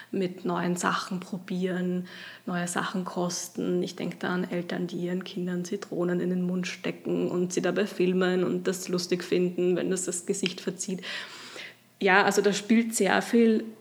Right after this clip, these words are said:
rein. Und wenn das Kind viele negative Erfahrungen hat, mit etwas Neuem zu probieren, dann ist es natürlich ein bisschen eingeschränkter, ähm, das dann auch tatsächlich zu machen. Und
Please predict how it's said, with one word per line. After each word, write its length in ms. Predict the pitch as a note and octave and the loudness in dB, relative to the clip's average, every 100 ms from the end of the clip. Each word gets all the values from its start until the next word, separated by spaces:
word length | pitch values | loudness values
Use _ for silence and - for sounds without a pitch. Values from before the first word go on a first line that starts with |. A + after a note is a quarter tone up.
| - | -8
rein. 680 | - F3 E3+ F3 F#3+ C4+ D4+ | -4 2 4 4 6 6 4
Und 200 | B3+ G#3+ | 4 4
wenn 100 | G#3 | 6
das 160 | G#3 G#3 | 4 2
Kind 160 | A3+ | 0
viele 200 | G#3+ A3 | 4 4
negative 440 | G#3+ G3+ G#3+ A3 G#3 | 6 6 6 4 0
Erfahrungen 680 | G3+ F#3+ F#3+ G#3 G3+ F3+ G3+ | -2 0 2 2 0 0 0
hat, 380 | A3 - - - - G#3+ | 0 -2 -8 -10 -8 -2
mit 140 | G3+ | 0
etwas 360 | - G#3 F#3+ F#3+ | -2 -4 -4 0
Neuem 540 | F3+ F3+ G#3 A#3 A#3 - - | 0 2 4 2 2 -4 -8
zu 140 | - | -8
probieren, 400 | - F#3 - A3 | -6 -8 0 2
dann 160 | G#3 - | 2 0
ist 180 | G#3 - | -4 -4
es 140 | - | -4
natürlich 880 | G#3 G3+ - A3 A#3+ B3 B3 A#3+ - - | -4 -4 -2 2 4 6 4 2 -8 -10
ein 160 | G#3 G3+ | -4 -2
bisschen 400 | G3+ G3 - G#3 | -2 -4 -2 -2
eingeschränkter, 840 | - F#3 G3 - F#3+ F3 - F3+ F3+ - - - - - - - | 0 0 -2 -4 -4 -4 -2 -2 -2 -10 -16 -16 -14 -14 -10 -2
ähm, 580 | F#3+ F3+ F3+ F3+ - - - - | 0 2 2 0 -2 -10 -20 -6
das 220 | - F#3 | -4 -2
dann 160 | G3 F#3+ | -2 0
auch 100 | F#3 F#3 | -2 -6
tatsächlich 540 | - G3 F#3+ G3 F#3 - - | -6 -2 0 0 -2 -8 -8
zu 120 | F#3 | -2
machen. 540 | F3+ D#3+ - A3+ C#4+ - - - - - - - - - | 0 0 0 4 2 2 -14 -20 -20 -20 -20 -20 -8 4
Und 600 | G#3+ G#3 G#3 G3+ - | 6 8 6 2 -4